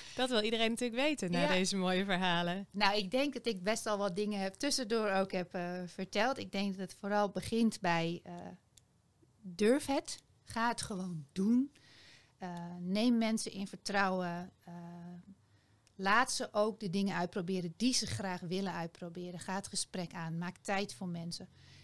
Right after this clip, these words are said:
Speaker 2: En wat ons heel erg heeft geholpen is die structuur waar ik het net al over had. Neem je team mee in waar wil je aan werken? Waar willen wij met elkaar aan werken?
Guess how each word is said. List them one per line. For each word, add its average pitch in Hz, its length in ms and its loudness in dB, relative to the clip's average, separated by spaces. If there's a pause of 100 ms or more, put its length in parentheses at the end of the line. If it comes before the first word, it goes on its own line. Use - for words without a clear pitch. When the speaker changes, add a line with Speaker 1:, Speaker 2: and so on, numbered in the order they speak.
(160)
Speaker 2:
En 196 180 2
wat 190 220 4 (140)
ons 262 240 2
heel 247 220 4
erg 226 160 2
heeft 208 220 -4
geholpen 214 380 -4
is 185 220 -2
die 214 140 0
structuur 196 540 -2
waar 170 140 0
ik 170 80 -6
het 185 100 -8
net 185 200 -4
al 190 160 -6
over 170 280 -4
had. 170 360 -4 (420)
Neem 233 380 6
je 233 160 2
team 220 220 2
mee 202 280 0
in 170 220 -6
waar 220 280 6
wil 226 140 2
je 208 160 0
aan 180 200 -6
werken? 170 560 -8 (100)
Waar 180 220 -4
willen 160 360 -4
wij 214 340 2
met 220 160 0
elkaar 196 380 -4
aan 175 180 -2
werken? 165 500 -2